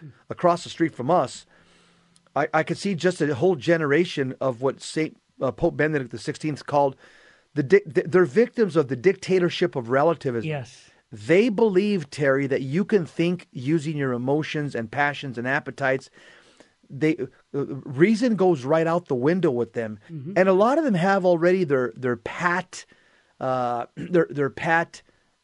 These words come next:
Speaker 1: answers that, that, uh, they're already, you know, ready to, like, "The Bible's full of errors," uh,
Speaker 2: <laughs>
Speaker 1: or, uh, or, you know, they'll say things like, um, uh, you know,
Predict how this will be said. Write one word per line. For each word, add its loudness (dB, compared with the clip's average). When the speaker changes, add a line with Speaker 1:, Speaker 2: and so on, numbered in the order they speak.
Speaker 1:
answers 0
that, -2
that, -4
uh, 0
they're 2
already, 2
you -4
know, -2
ready 0
to, -4
like, -4
"The 6
Bible's 2
full 6
of 4
errors," 0
uh, -2
Speaker 2:
<laughs> -4
Speaker 1:
or, 0
uh, -4
or, 0
you -6
know, -6
they'll -4
say -4
things -6
like, -2
um, -2
uh, -2
you 0
know, -4